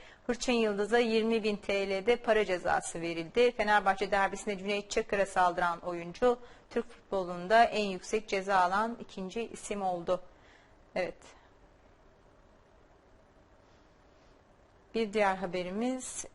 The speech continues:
İmparator onu da alıp rüya takımı kuracak. Fatih Terim'in son hedefi Nuri Şahin.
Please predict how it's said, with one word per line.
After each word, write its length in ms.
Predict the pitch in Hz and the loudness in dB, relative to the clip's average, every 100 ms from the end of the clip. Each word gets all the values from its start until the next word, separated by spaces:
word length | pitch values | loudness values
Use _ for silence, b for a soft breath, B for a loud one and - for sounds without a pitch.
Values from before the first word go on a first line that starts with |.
| - | -4
İmparator 680 | 226 - 220 214 - 240 | -4 -2 -2 0 2 2
onu 280 | 226 226 214 | 2 0 2
da 100 | 208 | 2
alıp 280 | 202 240 247 | 2 2 0
rüya 300 | 226 214 214 | 4 4 2
takımı 500 | 220 214 220 208 190 | -4 -8 -6 -6 -6
kuracak. 580 | - 180 180 240 247 - | -8 -8 -2 2 2 4
Fatih 320 | 214 214 226 | 4 4 -2
Terim'in 340 | - 220 214 | -2 0 0
son 320 | 208 233 220 208 | -2 0 0 -2
hedefi 440 | 175 185 - 240 | -4 -4 -2 0
Nuri 240 | 220 208 | 0 -2
Şahin. 520 | 226 240 208 196 202 | -4 2 2 2 -4